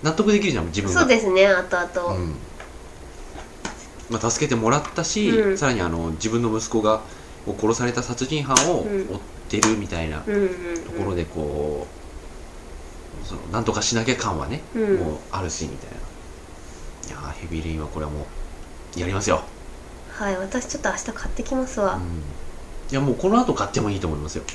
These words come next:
Speaker 2: いや、本当はこの後買いたいんですよ。
Speaker 1: うん。
Speaker 2: 本当はね。
Speaker 1: はい。
Speaker 2: 買いたいんですけど、
Speaker 1: はい。
Speaker 2: 多分これ喋るじゃないですか、あと。
Speaker 1: うんうん。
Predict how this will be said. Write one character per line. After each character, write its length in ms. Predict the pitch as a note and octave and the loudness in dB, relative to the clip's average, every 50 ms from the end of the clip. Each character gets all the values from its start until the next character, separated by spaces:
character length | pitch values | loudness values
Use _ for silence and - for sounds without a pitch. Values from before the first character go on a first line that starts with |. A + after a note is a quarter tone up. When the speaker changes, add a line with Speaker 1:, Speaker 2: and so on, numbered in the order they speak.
| - - - - - - - | -8 -10 -10 -10 -12 -10 -6
Speaker 2:
い 40 | - | -6
や、 60 | G3 | -4
本 160 | - - E4+ F4+ | 2 2 4 4
当 100 | G4 F4 | 4 2
は 60 | - | 4
こ 100 | - D#4 | 6 6
の 100 | D#4 F4+ | 6 6
後 120 | E4+ - | 6 0
買 220 | - - - B3 C#4+ | -2 -2 -2 -4 -2
い 40 | |
た 80 | - - | 2 2
い 80 | D#4+ C4+ | 4 4
ん 40 | |
で 80 | G#3 G3 | 4 0
す 120 | - - B2 | 0 0 0
よ。 120 | - - | 0 2
Speaker 1:
う 40 | - | 2
ん。 160 | G2+ G2 E2+ C#2 - - - - - - - - - - - - - - - - - - - - - - - - - - - - - - - - - - - - | 0 0 -2 -2 -4 -4 -6 -6 -4 -4 -6 -6 -10 -14 -10 -4 -4 -4 -4 -4 -8 -8 -8 -8 -8 -8 -6 -6 -6 -6 -8 -10 -12 -6 -6 -6 -6 -6 -8 -2
Speaker 2:
本 120 | - C#4 D#4 | 2 2 4
当 100 | D4+ E4+ | 6 8
は 100 | E4 E4 | 8 10
ね。 220 | D#4+ D#4+ F4 G#4+ - - - - | 10 10 10 8 2 0 -6 0
Speaker 1:
は 140 | - E2+ - | 2 2 2
い。 100 | - - - - - - - - - - - - - - - - - - - - - - - - - - - - - - - - - - - - - - - - - - | 2 -2 -4 -2 -4 -4 -4 -4 -4 -6 -8 -8 -10 -12 -14 -14 -14 -14 -12 -12 -12 -12 -10 -4 -2 0 0 2 2 2 2 2 2 2 2 2 0 -2 -2 0 0 2
Speaker 2:
買 120 | A3+ B3 C4 | 2 2 6
い 20 | |
た 80 | - D#4 | 6 6
い 60 | C#4+ | 6
ん 60 | A#3+ | 6
で 100 | G#3 G3 G3 | 4 2 0
す 60 | - | 2
け 120 | G#3+ G3 | 0 4
ど、 80 | - C3+ | 6 6
Speaker 1:
は 120 | B2+ - | 6 6
い。 40 | - - - - - - - - - - - - - - - - - - - - - - - - - - - - - - - - - - - - - - - - - - - - | 6 4 2 -2 -2 -4 -6 -6 -8 -8 -8 0 2 4 6 6 6 4 4 -2 -4 -8 -8 -8 -4 4 6 8 8 8 6 4 -2 -6 -6 -8 -2 2 4 4 4 2 2 2
Speaker 2:
多 80 | - | 4
分 120 | G#4+ - G4 | 4 4 4
こ 120 | - - G3+ | 6 6 6
れ 60 | G3 | 6
喋 300 | - - A3 A#3 D4 C#4+ | 6 4 6 8 8 8
る 60 | B3+ | 8
じ 80 | G3+ F3+ | 6 4
ゃ 40 | |
な 100 | F3+ F#3 | 2 0
い 60 | F3+ F3+ | -2 -4
で 60 | F3+ | -6
す 40 | - | -6
か、 120 | - F3+ | -6 -8
あ 40 | F3+ | -6
と。 120 | - F3+ | -2 -2
Speaker 1:
う 20 | A2 | 0
ん 20 | |
う 40 | |
ん。 20 | F#2 | 0